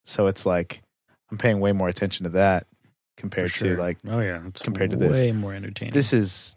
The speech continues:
Speaker 1: this is a gnarly postseason for
Speaker 2: Well, and
Speaker 1: hockey.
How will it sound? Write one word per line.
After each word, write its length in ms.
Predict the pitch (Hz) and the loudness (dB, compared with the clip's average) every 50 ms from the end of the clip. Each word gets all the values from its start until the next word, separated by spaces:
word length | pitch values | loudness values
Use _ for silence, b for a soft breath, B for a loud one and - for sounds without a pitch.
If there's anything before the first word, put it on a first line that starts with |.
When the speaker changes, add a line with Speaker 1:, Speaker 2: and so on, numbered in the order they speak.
| _ _ | _ _
Speaker 1:
this 200 | - 123 - - | -8 -8 -6 -6
is 200 | 104 95 - - _ _ - | -6 -8 -8 -12 _ _ -4
a 100 | - 98 | -4 -2
gnarly 560 | 95 95 98 98 104 110 113 113 113 110 104 | -2 0 0 4 4 6 6 8 6 6 4
postseason 1120 | 95 - - 98 95 92 - - - - - - - - - - 104 101 92 98 92 90 90 92 B B B B B | 2 2 2 2 2 2 0 -4 -6 -8 -12 -12 -8 -6 -2 0 0 0 0 -2 -6 -6 -8 -12 B B B B B
for 100 | B 135 | B 6
Speaker 2:
Well, 80 | 143 143 | 8 10
and 80 | - - 143 | 10 8 8
Speaker 1:
hockey. 280 | 139 113 98 90 - | 6 2 0 0 0